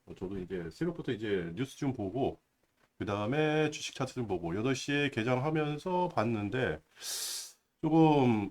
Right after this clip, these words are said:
음, 아, 그 주돈이 좀 걱정스럽다 하는 게 지금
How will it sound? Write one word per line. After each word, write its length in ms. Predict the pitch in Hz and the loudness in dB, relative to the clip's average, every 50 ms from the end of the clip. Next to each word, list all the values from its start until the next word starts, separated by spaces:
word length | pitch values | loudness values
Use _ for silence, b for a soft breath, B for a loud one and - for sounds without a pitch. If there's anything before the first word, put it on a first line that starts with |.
| - | -4
음, 560 | 117 113 113 120 120 120 117 110 104 101 95 87 | -4 -2 0 0 2 2 2 2 0 -2 -2 -4
아, 480 | - 98 98 101 107 101 87 82 - - _ _ _ - | -4 -4 -2 -2 -2 -4 -6 -8 -12 -18 _ _ _ -10
그 200 | 107 101 98 95 _ _ _ _ _ _ _ _ _ _ _ _ - | -8 -8 -8 -10 _ _ _ _ _ _ _ _ _ _ _ _ -6
주돈이 300 | - 131 156 156 151 143 | -2 2 4 4 4 4
좀 400 | 151 147 143 143 143 139 127 - | 4 4 4 6 4 4 2 2
걱정스럽다 840 | - 131 - - 190 175 165 - 165 156 160 - 151 135 113 98 98 | 0 0 4 6 6 6 8 8 6 6 6 8 10 10 12 10 10
하는 260 | - 156 160 156 139 | 6 4 2 4 4
게 100 | 139 135 | 2 2
지금 680 | - - 117 107 120 120 113 104 95 85 85 82 | 0 -2 -2 2 2 4 4 4 2 0 0 -4